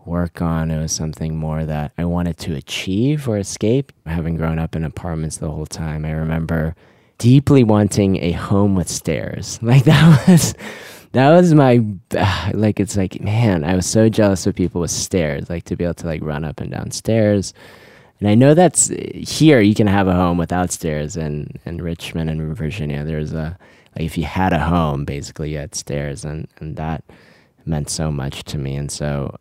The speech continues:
I went to school and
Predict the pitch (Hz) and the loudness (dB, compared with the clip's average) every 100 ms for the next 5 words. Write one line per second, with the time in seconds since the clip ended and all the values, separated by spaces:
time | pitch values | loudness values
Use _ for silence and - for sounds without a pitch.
0 | _ 80 78 76 80 87 90 - _ _ | _ -6 -6 -4 0 0 0 -4 _ _
1 | - 120 117 - - 101 92 92 87 87 | -2 2 2 0 0 4 4 4 2 0
2 | 85 82 | -4 -6